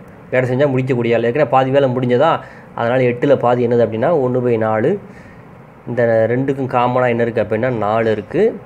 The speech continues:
ஒன்னையும் ஒன்னையும் கூட்டினா ரெண்டு, ரெண்டையும் cancel பண்ணா ஒண்ணு by ரெண்டு. அப்ப எத்தனை நாள்ல முடிக்கல முடியும் அப்படின்னா, ரெண்டு நாள்ல முடிப்பாங்க.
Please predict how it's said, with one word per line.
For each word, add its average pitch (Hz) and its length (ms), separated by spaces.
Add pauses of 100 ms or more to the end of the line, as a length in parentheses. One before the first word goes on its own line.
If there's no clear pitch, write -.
(500)
ஒன்னையும் 139 500
ஒன்னையும் 117 380
கூட்டினா 107 260 (140)
ரெண்டு, 107 260 (140)
ரெண்டையும் 117 320
cancel 107 380
பண்ணா 110 220 (540)
ஒண்ணு 120 280
by 196 100 (600)
ரெண்டு. 98 320 (320)
அப்ப 120 280
எத்தனை 135 260
நாள்ல 135 280
முடிக்கல 123 360
முடியும் 117 240
அப்படின்னா, 151 280
ரெண்டு 123 220
நாள்ல 127 240
முடிப்பாங்க. 98 380